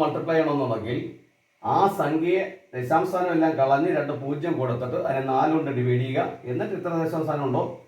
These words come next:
അത്രയും മാറ്റി കൊടുക്കുക. ഇപ്പം നമ്മൾ മൾട്ടിപ്ലിക്കേഷന് പകരം നമ്മൾ നാല് കൊണ്ട് ഡിവൈഡ് ചെയ്തിട്ടാണ് നമ്മൾ ഇതിൻ്റെ ആൻസർ എഴുതിയത്. ഇപ്പം ഇത്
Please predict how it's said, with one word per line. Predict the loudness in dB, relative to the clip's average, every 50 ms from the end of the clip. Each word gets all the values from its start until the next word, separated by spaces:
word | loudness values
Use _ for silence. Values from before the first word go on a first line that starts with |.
| _ _ -8
അത്രയും | -6 -4 -4 -2 0 0
മാറ്റി | 0 0 -2 -4 -6
കൊടുക്കുക. | -6 -8 -8 -8 -12 -18 -20 _ _ _ _ _ _ _ _ _ _ _ _ -12 -2
ഇപ്പം | 0 2 4 4
നമ്മൾ | 4 4 4 4 4 2 -2 -8 -6 -4
മൾട്ടിപ്ലിക്കേഷന് | -2 -2 -2 -2 -4 -2 0 0 0 2 0 0 0
പകരം | 0 0 0 0 0 0 -2 -4
നമ്മൾ | -4 -2 -2 -2 0 0
നാല് | 0 0 0
കൊണ്ട് | 0 -2 -2 -2 -2
ഡിവൈഡ് | 0 0 0 0 0 0
ചെയ്തിട്ടാണ് | 0 0 0 0 0 0 -2 0 -2
നമ്മൾ | -2 -2 -2
ഇതിൻ്റെ | -2 0 0 0 0
ആൻസർ | 2 0 0 -2 -2
എഴുതിയത്. | -4 -6 -8 -10 -12 -16 -20 _ _ _ _ _ _ _ _ _ _ _ _ _ -10
ഇപ്പം | -4 -2 0 0 0 -2 -4 -4
ഇത് | -2